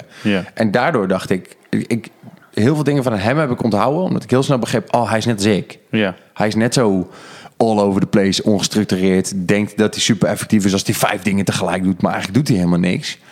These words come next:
Speaker 2: Maar als ik dat eerste en dat laatste hoofdstuk had gelezen, had ik gedenk-, gedacht,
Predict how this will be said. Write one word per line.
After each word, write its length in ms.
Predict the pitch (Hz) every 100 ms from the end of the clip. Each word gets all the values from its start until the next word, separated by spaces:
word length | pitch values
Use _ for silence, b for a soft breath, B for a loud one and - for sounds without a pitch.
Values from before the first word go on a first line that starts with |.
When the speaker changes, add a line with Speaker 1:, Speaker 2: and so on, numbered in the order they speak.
| B B B
Speaker 2:
Maar 100 | -
als 80 | 92
ik 60 | 101
dat 160 | - 92
eerste 280 | 76 95 -
en 120 | -
dat 100 | 92
laatste 280 | 92 95 -
hoofdstuk 240 | 98 101
had 160 | 101 101
gelezen, 380 | - 101 104 104
had 80 |
ik 80 | 101
gedenk-, 340 | - 98 104 104
gedacht, 380 | - - 104 104